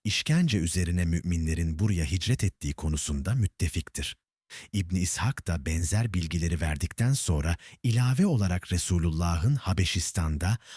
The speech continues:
adil bir idareci olduğunu ve onun yanında zulme uğramayacaklarını söylediğini iddia etmiştir. Bir başka rivayette ise burayı sıkıntılı zamanlarda Kureyş'in sığındığı ülke olarak nitelemiştir.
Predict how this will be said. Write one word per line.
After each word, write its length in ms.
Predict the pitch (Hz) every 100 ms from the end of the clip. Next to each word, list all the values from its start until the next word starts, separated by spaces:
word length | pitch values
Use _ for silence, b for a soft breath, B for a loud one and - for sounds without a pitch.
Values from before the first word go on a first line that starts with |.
| B
adil 540 | 95 101 98 123 180 135
bir 80 | 110
idareci 560 | 95 90 85 82 85 98
olduğunu 560 | 73 71 73 73 104 - B B
ve 100 | 90 -
onun 300 | 95 95 156
yanında 500 | 139 87 78 71 80
zulme 460 | 71 78 113 131 165
uğramayacaklarını 960 | 117 101 127 107 85 85 - 85 82
söylediğini 640 | - 87 82 82 82 104
iddia 480 | 185 107 80 85 76
etmiştir. 600 | 71 - 76 - 69 - - _ _ _ _ _ _ -
Bir 140 | 175
başka 340 | 147 - 147
rivayette 600 | 113 82 80 80 76 -
ise 360 | 71 - - 190 - B B
burayı 300 | 139 151 147
sıkıntılı 540 | - - 101 92 104
zamanlarda 720 | 147 110 80 76 78 76 71 76
Kureyş'in 540 | - 180 180 147 101
sığındığı 680 | 92 - 90 95 95 165 -
ülke 300 | 92 87 -
olarak 400 | 110 78 69 -
nitelemiştir. 720 | 82 82 73 71 67 - 73